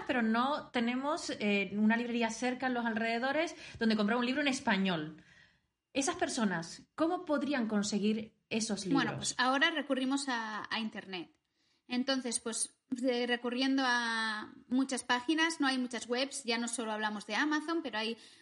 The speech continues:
Speaker 2: webs de libros como Book Depository, que es una web de libros inglesa, pero tiene miles de libros en español y llegan bastante rápido.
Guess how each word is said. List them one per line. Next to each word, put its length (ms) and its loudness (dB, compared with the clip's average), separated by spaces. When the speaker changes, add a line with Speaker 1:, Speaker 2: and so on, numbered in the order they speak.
Speaker 2:
webs 240 -2
de 80 -2
libros 340 -2
como 300 -4
Book 260 -2
Depository, 880 -2
que 80 -6
es 160 -6
una 260 0
web 200 -6
de 80 -6
libros 340 -6
inglesa, 460 -2
pero 220 -4
tiene 580 -6
miles 400 0
de 80 -8
libros 320 -6
en 60 -6
español 580 -4
y 80 -8
llegan 280 -6
bastante 360 -10
rápido. 520 -4